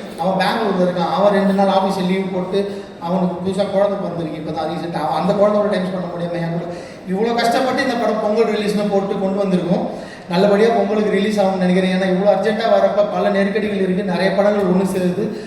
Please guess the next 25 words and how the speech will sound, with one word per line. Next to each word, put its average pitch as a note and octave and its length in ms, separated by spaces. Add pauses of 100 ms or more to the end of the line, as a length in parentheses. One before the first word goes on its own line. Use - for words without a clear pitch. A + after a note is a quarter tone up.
(380)
அஹ், E3+ 240
கடவுள் G#3 300
என் F#3+ 160
கூட F#3+ 140
துணை F#3+ 240
இருப்பாருன்னு F#3 440
நினைக்கிறோம். F3 400 (400)
ஆஹ், F3 380 (280)
நான் F3+ 240
நிச்சயமா A#3+ 360
அந்த C4 160
ப்ரொடியூசரை A3+ 480
காப்பாத்தியே G#3+ 520
ஆகணும். G#3 360 (520)
ஏன்னா G#3+ 280 (500)
நான் G3 200
இது A3+ 120
வரைக்கும் A#3+ 240
எடுத்த A#3 160
எந்த A3 160
படமும் A#3 340
pro-, G#3+ 180
தயாரிப்பாளருக்கு G3+ 680
நஷ்டம் G#3 220
கொடுக்கல. F3 280